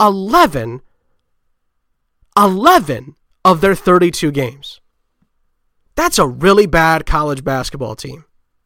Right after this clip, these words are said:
And again, I'm not taking it away from Kira Lewis Junior,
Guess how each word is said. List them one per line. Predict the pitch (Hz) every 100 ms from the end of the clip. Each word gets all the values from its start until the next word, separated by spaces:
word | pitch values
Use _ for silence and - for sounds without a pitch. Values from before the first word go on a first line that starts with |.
| _ _ _ _ _ _ _ _
And | 214
again, | 254 330 277
I'm | 196
not | 254 277
taking | 269 262 240
it | 220
away | 202 269
from | 226 175
Kira | - 214 208
Lewis | 202 185
Junior, | - 247 247 123